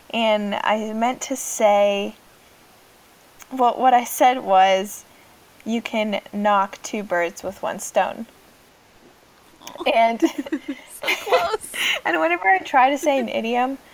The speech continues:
Speaker 1: I'll try to validate it, and so I'll ask somebody else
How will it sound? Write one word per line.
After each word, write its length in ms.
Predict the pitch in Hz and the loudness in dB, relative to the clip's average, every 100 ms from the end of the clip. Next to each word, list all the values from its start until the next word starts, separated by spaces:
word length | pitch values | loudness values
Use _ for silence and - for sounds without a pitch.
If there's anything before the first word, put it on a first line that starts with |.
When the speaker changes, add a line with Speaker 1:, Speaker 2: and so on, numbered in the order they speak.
| - - | -6 0
Speaker 1:
I'll 100 | 240 | 0
try 260 | - 311 | 4 4
to 80 | 320 | 4
validate 600 | 208 196 208 233 277 302 | 2 4 4 2 -2 0
it, 200 | 330 - | -2 -2
and 100 | 240 226 | -6 -2
so 80 | |
I'll 160 | 233 226 | 2 4
ask 300 | 190 226 - | 4 2 0
somebody 320 | 240 226 208 | -4 -4 0
else 320 | 202 208 - | 2 2 -2